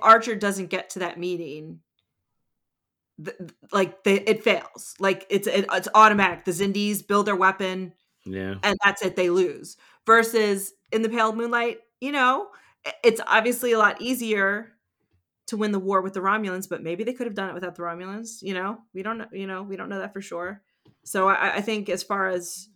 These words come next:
Speaker 1: which decision was more important to, to, you know, to turn the tide to our side winning, I gotta go with Archers for th-, you know, for that reason too. <sighs>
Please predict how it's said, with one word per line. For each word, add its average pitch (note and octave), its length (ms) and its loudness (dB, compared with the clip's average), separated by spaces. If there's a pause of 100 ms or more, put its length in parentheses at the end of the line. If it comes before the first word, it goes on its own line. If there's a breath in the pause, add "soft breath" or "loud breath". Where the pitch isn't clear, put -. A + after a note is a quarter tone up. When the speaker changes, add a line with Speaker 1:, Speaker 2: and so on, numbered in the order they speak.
(160)
Speaker 1:
which G#3+ 320 0
decision F#3 840 -4 (440)
was F3+ 240 -2
more F#3+ 220 -2
important E3+ 460 -8 (160)
to, F3+ 220 -6 (200)
to, - 160 -12 (280)
you F3+ 120 -6
know, D#3+ 260 -10 (760)
to F3+ 100 -14
turn F#3+ 240 -4
the E3+ 80 -6
tide E3+ 380 -2 (840)
to - 100 -4
our F3+ 160 0
side D#3+ 240 -8
winning, D#3 420 -12 (460 soft breath)
I F3 100 -4
gotta F3 200 -4
go E3+ 100 -4
with E3+ 140 -6
Archers F3 680 -10 (500)
for F3+ 120 -8
th-, - 140 -14
you F#3 100 -6
know, F3+ 280 -6 (100)
for F#3+ 80 -8
that F#3 160 -6
reason E3 240 -10
too. E3 220 -12 (1900 loud breath)
<sighs> - 0 -